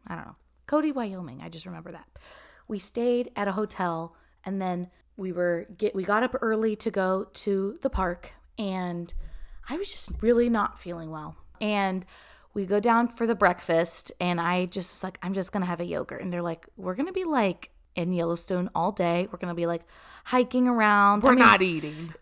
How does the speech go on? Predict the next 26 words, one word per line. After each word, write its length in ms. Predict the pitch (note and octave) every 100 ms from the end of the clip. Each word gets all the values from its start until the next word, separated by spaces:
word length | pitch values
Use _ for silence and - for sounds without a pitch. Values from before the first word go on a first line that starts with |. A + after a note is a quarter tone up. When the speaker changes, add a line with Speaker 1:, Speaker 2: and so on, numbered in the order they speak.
| _ _
Speaker 1:
well, 380 | A#3+ C4+ A#3 G#3+
no, 420 | A3 F#4 G#4+ C4
they 160 | F#3+ B3+
want, 240 | D#4+ F#4
yeah. 460 | D4+ C4 G4 D4 F3
So 140 | - D4+
please 460 | - D#4 F4 E4
feed, 580 | - - A#3+ C4 - -
like, 300 | B3 G3 - -
fill 260 | - B3+ C4
up 140 | C4
now. 220 | A3+ G#3
And 100 | G3
I 80 | F#3+
was 140 | G#3
like, 160 | G3 F#3 -
"I, 160 | - - _ -
I 200 | A3+ C#4
feel 340 | - A#3+ G3 -
horrible." 600 | - - F#3 E3 - - - - - -
Anyways, 340 | A3 F#3 E3+ -
I 60 |
ended 160 | G3 G#3+
up 280 | A#3 - -
throwing 480 | - G#3 G3 G3 F#3
up 240 | E3+